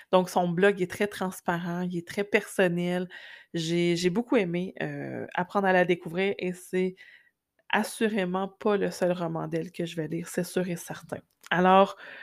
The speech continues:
Pollux, le premier tome que j'ai lu, qui est le, Le Prince oublié,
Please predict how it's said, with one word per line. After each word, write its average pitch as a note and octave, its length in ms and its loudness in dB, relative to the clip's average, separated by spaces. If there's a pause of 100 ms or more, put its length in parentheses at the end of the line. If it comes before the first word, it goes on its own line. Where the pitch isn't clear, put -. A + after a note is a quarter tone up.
(480)
Pollux, D4+ 720 6 (260)
le G3 140 6
premier G3 360 2
tome E4 360 0
que G3+ 160 4
j'ai G3 200 4
lu, G3 240 4 (120)
qui F#3+ 220 0
est - 20 2
le, E3+ 280 4
Le E3+ 120 4
Prince C#4 340 -4
oublié, F#3+ 580 -2